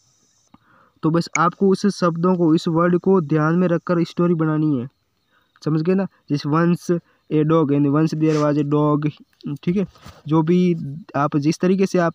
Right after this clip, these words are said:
अपनी पासबुक से याद करते हो तो ये ज़रूर याद करके जाए। ये क-, ये पॉइंट, ये जो आप स्टोरी ज़रूर याद करके जाए, ये आने वाली है अपनी परीक्षा में।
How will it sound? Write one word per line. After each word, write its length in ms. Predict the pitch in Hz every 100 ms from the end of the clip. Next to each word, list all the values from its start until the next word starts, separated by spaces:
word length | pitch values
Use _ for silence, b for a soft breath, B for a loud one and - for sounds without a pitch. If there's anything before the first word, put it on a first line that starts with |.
| -
अपनी 220 | 156 160
पासबुक 380 | 156 151 170 160
से 80 | 156
याद 200 | 147 143
करते 280 | 143 - 175
हो 160 | 208 -
तो 100 | 139
ये 240 | 143 175
ज़रूर 260 | 156 151 151
याद 200 | 143 135
करके 280 | 139 123 127
जाए। 200 | 131 - b b b _
ये 260 | 135 170 185
क-, 200 | - - 170
ये 160 | 175 165 160
पॉइंट, 320 | 165 175 196
ये 160 | 160 170
जो 400 | 185 190 190 -
आप 200 | 156 156
स्टोरी 380 | 160 - 180 185
ज़रूर 340 | 147 156 190 175
याद 200 | 165 160
करके 240 | 160 156
जाए, 200 | 156 170
ये 220 | 156 151
आने 260 | 139 135 147
वाली 300 | 143 143 147
है 160 | 160 160
अपनी 240 | 147 147
परीक्षा 380 | 139 139 - 147
में। 160 | 160